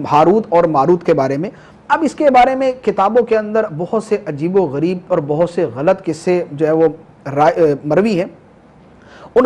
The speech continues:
تمام قصوں کے بارے میں مفسرین میں جو محقق مفسرین ہیں، ان سب نے یہ ارشاد فرمایا کہ وہ سارے کے سارے قصے باطل اور مردود ہیں، جن میں فرشتوں کی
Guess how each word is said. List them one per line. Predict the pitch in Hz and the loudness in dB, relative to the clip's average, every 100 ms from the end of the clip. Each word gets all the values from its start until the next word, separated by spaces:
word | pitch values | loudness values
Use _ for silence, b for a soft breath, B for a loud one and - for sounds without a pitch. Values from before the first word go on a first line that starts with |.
| - | 2
تمام | 196 240 269 220 | 2 2 2 -2
قصوں | - 226 | 2 2
کے | 220 | 4
بارے | 196 160 170 | 2 2 2
میں | 175 185 190 156 | 0 -2 -4 -6
مفسرین | 160 156 170 170 - 160 170 196 180 | -6 -4 -4 -6 -4 -6 -4 -4 -2
میں | 180 | -2
جو | 170 156 | -2 -2
محقق | 143 139 - 175 - - 269 | -4 -6 -6 -8 -6 -6 -4
مفسرین | 226 185 175 160 160 147 139 | -2 -2 -2 -4 -4 -2 -2
ہیں، | 135 247 - B B B | -4 -8 -12 B B B
ان | 262 254 | 2 2
سب | - 175 175 | 0 0 0
نے | 196 | 0
یہ | 208 170 190 170 | -2 0 2 2
ارشاد | 147 160 160 156 | 0 0 -2 -2
فرمایا | 151 151 165 | -4 -2 -2
کہ | 165 | -2
وہ | 180 170 | -4 -4
سارے | - 160 185 185 | -2 0 0 0
کے | 160 | -4
سارے | 156 156 170 170 | -2 -2 -2 -4
قصے | 143 - 165 127 131 | -10 -4 -4 -4 -2
باطل | 131 160 180 175 | -2 0 -2 -2
اور | 156 147 | -2 -2
مردود | 127 123 123 208 180 | -4 -6 0 0 0
ہیں، | 220 277 B B - | -2 -8 B B -8
جن | 147 214 220 | -2 0 0
میں | 233 196 | -2 -2
فرشتوں | 165 165 - - 196 | -2 -2 -2 0 0
کی | 190 190 | 0 -8